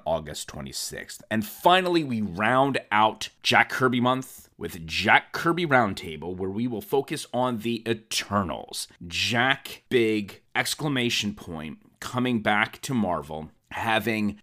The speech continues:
done New Gods over at D C. Jack, could you bring us a New Gods? Could you do something on that mythological epic scale? Well, indeed, Jack delivered with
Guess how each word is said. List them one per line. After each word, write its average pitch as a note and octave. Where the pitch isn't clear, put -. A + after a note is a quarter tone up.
done C3+
New E3+
Gods C2
over G#2
at G#2+
D C3
C. E2
Jack, A2
could G#2+
you F#2
bring A#2
us A#2
a G2+
New G2
Gods? C#2
Could E2+
you E2+
do C3+
something B2+
on F2+
that D#2+
mythological G#2+
epic G#2
scale? A#1
Well, G#2+
indeed, A#2
Jack G2+
delivered D2+
with E2+